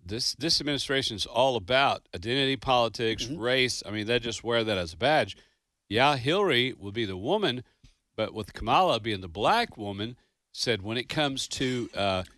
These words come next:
Speaker 1: what was the word they used? Oppressed Olympics? The Kamala can win 'cause she can say, "I'm more of a victim against all of these, uh, you know,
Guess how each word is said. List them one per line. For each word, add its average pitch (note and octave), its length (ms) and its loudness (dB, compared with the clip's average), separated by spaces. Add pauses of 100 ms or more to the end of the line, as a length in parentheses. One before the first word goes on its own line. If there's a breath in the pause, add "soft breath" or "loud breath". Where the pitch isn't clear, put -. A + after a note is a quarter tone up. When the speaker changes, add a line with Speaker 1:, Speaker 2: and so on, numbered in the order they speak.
(200)
Speaker 1:
what - 100 -10
was E3 140 -2
the D3 100 -2
word D3 300 2
they A#2+ 120 2
used? A2 380 -2
Oppressed D#3 640 0
Olympics? D#3+ 600 -4 (380)
The G#2+ 80 -10
Kamala D3 480 6
can B2 280 -4
win C3 500 4
'cause A2 160 -4
she E3+ 160 2
can - 200 -2
say, B2 200 0
"I'm C3+ 140 2
more D3+ 260 4
of G#2 120 -2
a G#2 60 -6
victim A2 560 -4 (360 soft breath)
against A2+ 440 -2
all A#2 320 4
of F#2+ 200 -2
these, A2+ 400 -2
uh, F#2+ 220 0 (420)
you A2 100 -6
know, F2+ 360 -2